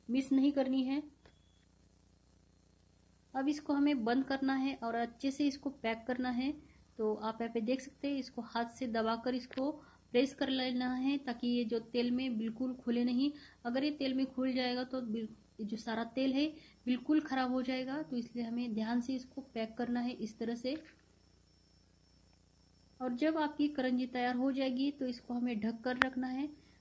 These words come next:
तो मैंने यहाँ पे एक कपड़ा लिया है और इसको थोड़ा सा गीला किया है ताकि ये जो करंजी है हमारी नरम ना पड़ जाए और जो सूखी ना हो जाए।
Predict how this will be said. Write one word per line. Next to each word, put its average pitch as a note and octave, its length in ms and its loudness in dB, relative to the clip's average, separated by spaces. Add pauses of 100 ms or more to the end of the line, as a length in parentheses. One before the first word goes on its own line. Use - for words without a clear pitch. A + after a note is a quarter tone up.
(160)
तो A3 100 -4
मैंने A#3 220 -4
यहाँ C4+ 260 2
पे C4+ 80 -2
एक C4+ 160 -8
कपड़ा A#3 240 -2
लिया B3+ 260 -2
है B3+ 200 -4
और A#3 140 -4
इसको A#3+ 200 -8
थोड़ा C4 300 -4
सा C#4 120 -4
गीला A#3 320 0
किया B3+ 260 -4
है B3+ 140 -4
ताकि A#3 300 -8
ये A#3 240 -6 (360)
जो A3 100 0
करंजी B3 440 2
है B3+ 100 -6
हमारी B3+ 380 -2
नरम A3+ 340 0
ना B3 120 2
पड़ B3 220 -2
जाए B3 340 -4 (320)
और G#3 300 0
जो G#3 240 -2
सूखी B3 480 0
ना C#4 120 4
हो C4+ 180 4
जाए। C4 320 -2